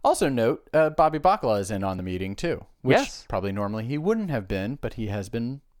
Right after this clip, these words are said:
Speaker 1: bumped up.
Speaker 2: Right, yeah, 'cause he had to take over for Murph.
Speaker 1: Right, Murph.
Speaker 2: <laughs>
Speaker 1: Old Murph.
Speaker 2: Good old Murph.
Speaker 1: Well, the, the scene bleeds into the next one, Christopher and Sil <laughs> walking out of the, of Vesuvio,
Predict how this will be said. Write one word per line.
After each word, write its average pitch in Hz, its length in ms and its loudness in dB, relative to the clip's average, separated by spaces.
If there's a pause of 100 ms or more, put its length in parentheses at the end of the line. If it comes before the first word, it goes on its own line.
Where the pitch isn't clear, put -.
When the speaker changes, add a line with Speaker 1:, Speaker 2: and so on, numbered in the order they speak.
(100)
Speaker 1:
bumped - 260 -10
up. 233 240 -2 (400)
Speaker 2:
Right, 147 340 6
yeah, 135 240 4
'cause 131 160 -8
he 135 80 2
had 127 100 4
to 120 60 -10
take 127 240 -2
over 120 220 2
for - 120 -8
Murph. - 480 -4 (140)
Speaker 1:
Right, 127 240 -2 (160)
Murph. - 360 -4 (360)
Speaker 2:
<laughs> 165 320 4
Speaker 1:
Old 123 400 2
Murph. 90 600 -6
Speaker 2:
Good 156 120 10
old 160 180 8
Murph. 160 540 4 (420)
Speaker 1:
Well, 143 100 4
the, 151 340 2
the 131 160 0
scene 156 300 0
bleeds 123 340 0
into 117 280 -2
the 110 100 0
next 110 320 -4
one, 104 240 -2
Christopher 104 520 -2
and 95 200 -2
Sil 110 320 0
<laughs> - 20 -4
walking 117 540 0
out 104 280 0
of 101 360 -4 (300)
the, 98 360 0
of 107 260 -2
Vesuvio, 101 640 -2